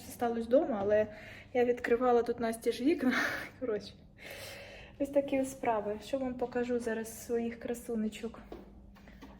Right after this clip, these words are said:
Ну, ось, наприклад, ось ця. Бачите, зараз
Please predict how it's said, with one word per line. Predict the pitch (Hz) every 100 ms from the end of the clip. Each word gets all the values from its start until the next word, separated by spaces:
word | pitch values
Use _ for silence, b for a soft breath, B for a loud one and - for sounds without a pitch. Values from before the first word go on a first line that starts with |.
| -
Ну, | 285 262
ось, | 262
наприклад, | 254 254 247 247 247
ось | 233
ця. | - 226 202 247 - B B B B B - - - - - - - - - - B B B B -
Бачите, | 240 285 - - 226 - -
зараз | 226 208 208 -